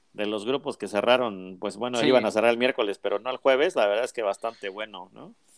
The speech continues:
Speaker 2: Correcto. Y bueno, ya para dar las posiciones, el Manchester United en primer lugar con once puntos, el Villarreal en segundo con diez puntos,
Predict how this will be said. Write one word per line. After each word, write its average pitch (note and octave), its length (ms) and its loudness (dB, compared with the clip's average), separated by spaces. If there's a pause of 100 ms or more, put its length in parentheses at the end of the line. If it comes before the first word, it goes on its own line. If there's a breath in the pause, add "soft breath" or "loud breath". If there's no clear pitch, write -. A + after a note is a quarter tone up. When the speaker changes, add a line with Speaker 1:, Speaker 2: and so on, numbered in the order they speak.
(520 soft breath)
Speaker 2:
Correcto. B2 720 -8
Y C#3 140 -4
bueno, D#3+ 320 -2
ya C#3+ 180 0
para C3+ 280 4
dar C3+ 160 4
las C3+ 180 -2
posiciones, E3+ 680 -4
el C#3 80 -2
Manchester B2+ 480 -8 (160)
United C#3 500 2 (180)
en A#2+ 160 -6
primer B2+ 280 -2
lugar C3+ 280 6
con C3+ 140 0
once B2 240 -4
puntos, E3+ 580 0
el B2 200 2
Villarreal B2 600 4
en B2 140 -6
segundo B2+ 420 -2
con B2 200 -10
diez B2+ 200 -2
puntos, E3 520 -4